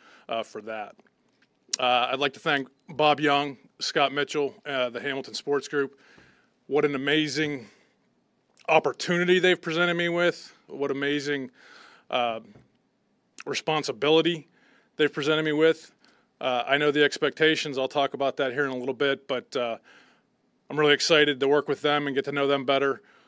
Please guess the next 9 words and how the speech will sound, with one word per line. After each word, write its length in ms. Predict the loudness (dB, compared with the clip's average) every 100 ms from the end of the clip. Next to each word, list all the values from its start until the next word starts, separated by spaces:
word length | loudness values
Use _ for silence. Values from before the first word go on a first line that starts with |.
| _
uh, 380 | -8 -4 -4 -4 -6
and, 360 | -8 -6 -6 -6
and 180 | -6
get 140 | -8 -6
to 80 | -6
work. 420 | -4 -4 -8 -20 _ _ -10
Um, 420 | -8 -8 -12 -20 _ _ _ _ _ _ _ -8
Orlando, 600 | -2 2 2 4 4 2 -6 -12
he, 160 | -12